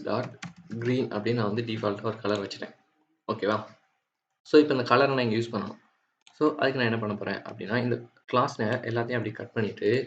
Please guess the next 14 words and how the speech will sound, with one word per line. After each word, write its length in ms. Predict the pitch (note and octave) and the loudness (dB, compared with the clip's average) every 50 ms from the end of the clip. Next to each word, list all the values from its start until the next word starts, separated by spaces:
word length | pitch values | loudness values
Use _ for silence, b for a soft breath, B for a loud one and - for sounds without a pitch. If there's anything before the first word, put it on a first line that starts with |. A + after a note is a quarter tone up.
| B B B B B B B - | B B B B B B B -10
இங்க 120 | C#3 C#3+ D3+ | -2 0 0
நான் 120 | C3+ B2 B2 | 2 2 0
வந்து 180 | D3 D3 - D3+ | 0 -2 -2 -2
டெம்ப்ளேட் 340 | C3+ C#3+ D3+ D#3 D3+ D3 - | -2 0 0 -2 -2 -2 -4
ரிட்ரல் 240 | - - - B2 A2+ | -6 -2 -2 -2 0
யூஸ் 140 | A2 - - | -2 -4 -6
பண்ணணும். 240 | G#2 G2+ G2+ - - | -6 -6 -6 -8 -8
அப்பதான் 280 | B2 A#2 B2+ C3 C#3+ C#3 | -6 -2 -2 0 0 0
நம்ம 120 | C3 A#2+ A2+ | 0 0 -2
வந்து 140 | A2+ A2+ A2 | -2 -2 -2
கலர்ஸை 320 | G#2+ A2 A2+ A2+ - B2+ B2+ A#2 | 0 0 0 0 -2 -2 0 0
டைனமிக்கா 400 | A2 A2 G#2+ G#2+ G#2 - - B2+ B2 A2 G2+ G2 G2 | 0 0 -2 -4 -6 -6 -4 -2 -2 -2 -2 -2 -4
மாத்த 160 | G2+ G2+ - G#2 G2+ | -4 -4 -4 -4 -4
முடியும். 220 | G2 F#2 - | -6 -6 -8